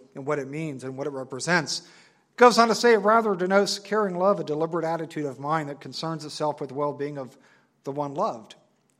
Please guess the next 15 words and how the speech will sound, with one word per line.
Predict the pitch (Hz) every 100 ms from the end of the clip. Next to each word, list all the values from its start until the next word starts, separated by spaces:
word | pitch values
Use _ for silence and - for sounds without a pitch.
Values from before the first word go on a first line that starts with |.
| _ _ _
Self-devotion, | - 147 139 127 120 151 151 151
not | 135 143
self-satisfaction, | - 143 123 131 113 - 165 160 - 151 147 - _ _ _ _ _ _ _ _
is | 151 151
its | 139 147 - - -
dominant | 147 147 139 127
trait." | - 214 170 110 - - _ _ _ _
So | - 139
self-devotion, | - 165 151 - - _ _ _ _ 131 156 147 - 127
not | 123 117
self-satisfaction. | - 139 123 - 120 110 - 135 123 - 113 113
It's | -
not | 147 131
about | 117 120 135
you, | 180 170 156